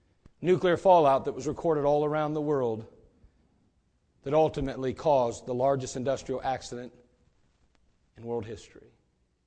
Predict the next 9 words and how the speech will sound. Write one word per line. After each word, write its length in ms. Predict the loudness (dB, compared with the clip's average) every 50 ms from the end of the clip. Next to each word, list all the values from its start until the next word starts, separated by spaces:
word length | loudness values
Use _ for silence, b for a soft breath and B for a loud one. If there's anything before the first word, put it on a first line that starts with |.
| _ _ _ _ _ _ _ _ _ _ _ _ _ _ _ _ _ _ _ _ _ _ _ _ _ _ _ _ _ _ _ _ _ _ _ b b b b b b b b
See, 140 | -4 0 2
when 200 | 2 2 2 4
we 180 | 4 4 4 4
disregard 840 | 4 2 2 2 2 0 0 2 6 8 8 8 8 8 6 4
God's 300 | 4 4 4 4 4 0
clear 260 | -4 -4 -2 0 0
warnings, 420 | 0 0 0 0 0 -2 -4 -6 -6
when 280 | -6 -4 -4 -4 -2
we 420 | 0 0 2 2 2 2 0 -2